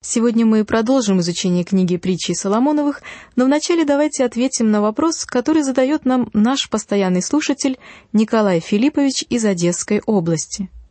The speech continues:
Он просит пояснить, что означает слово «Ефрем»,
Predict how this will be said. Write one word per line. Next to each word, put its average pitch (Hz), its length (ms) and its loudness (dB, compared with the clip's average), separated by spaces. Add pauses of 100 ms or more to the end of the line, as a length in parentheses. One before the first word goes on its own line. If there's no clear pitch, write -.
(360)
Он 202 180 4
просит 196 380 -2
пояснить, 214 600 2 (200)
что - 260 0
означает 247 540 2
слово 226 400 2
«Ефрем», 208 680 0